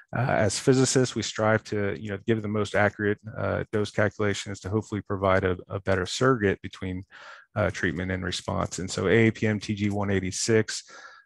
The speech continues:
uh, uh, they report on the commissioning and dose reporting for these, um, these model-based, uh, dose algorithms. And then the, the,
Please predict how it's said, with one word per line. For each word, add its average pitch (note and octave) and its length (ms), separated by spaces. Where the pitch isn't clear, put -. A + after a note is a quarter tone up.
uh, - 60
uh, E2+ 1000
they G2 100
report G2+ 400
on F#2 140
the F#2 60
commissioning G#2 540
and F#2 140
dose G2+ 260
reporting F2+ 440
for F#2 180
these, F2+ 340
um, F2+ 500
these F2+ 240
model-based, F#2 760
uh, F#2+ 220
dose F#2 200
algorithms. F2+ 680
And A#2+ 120
then B2+ 140
the, A#2 400
the, A2 380